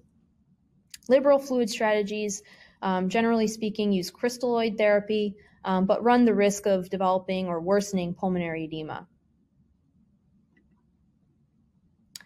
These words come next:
In the largest study to date of conservative versus liberal fluid strategies, um, of one thousand patients with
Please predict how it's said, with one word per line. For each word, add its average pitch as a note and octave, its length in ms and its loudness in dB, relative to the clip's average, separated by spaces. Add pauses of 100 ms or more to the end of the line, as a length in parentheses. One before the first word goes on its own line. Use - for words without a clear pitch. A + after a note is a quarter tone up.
(520)
In A3 140 6
the G#3+ 80 6
largest C#4 440 2
study A3 300 0
to - 140 -4
date F#3 440 0 (200)
of F3+ 320 -2
conservative G3+ 560 0
versus F#3 320 -4
liberal F#3+ 260 0
fluid F#3 340 -4
strategies, G#3+ 720 -2 (500)
um, F#3 440 -2
of G3 160 0
one B3 220 4
thousand A3 420 2
patients G3+ 520 -2
with F3+ 260 -2